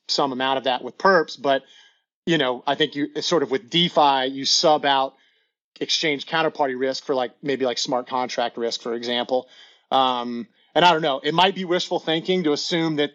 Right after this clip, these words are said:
that the opacity of these centralized borrow lending platforms, uh, is gonna go away forever. You know, these things have a tendency to move in pendulums, and right now the pendulum's over here in the fear section, and, you know, it,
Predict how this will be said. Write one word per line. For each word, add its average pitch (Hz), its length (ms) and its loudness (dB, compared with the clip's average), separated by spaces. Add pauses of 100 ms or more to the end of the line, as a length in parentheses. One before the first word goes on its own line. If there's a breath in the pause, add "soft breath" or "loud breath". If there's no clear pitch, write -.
that 143 260 -2
the 143 140 0
opacity 147 600 0
of 139 80 0
these 135 160 -4
centralized 147 400 0
borrow 139 220 4
lending 135 300 -6
platforms, 151 720 0 (540 soft breath)
uh, 135 240 4
is 123 100 -6
gonna 135 160 0
go 139 200 4
away 135 220 2
forever. 135 640 0 (380 soft breath)
You 143 120 -2
know, 127 60 0
these 147 200 -2
things 143 240 -2
have 143 140 2
a 127 40 -16
tendency 143 380 -2
to 139 80 0
move 139 420 2
in 127 140 -4
pendulums, 143 680 0
and 135 100 0
right 143 200 2
now 135 120 0
the 135 80 -8
pendulum's 139 460 -2
over 127 200 0
here 147 520 2 (300 soft breath)
in 135 140 -2
the 120 60 -6
fear 156 360 2
section, 143 640 -2 (420 soft breath)
and, 131 500 -2
you 165 140 0
know, 120 280 -2 (260)
it, 135 200 -2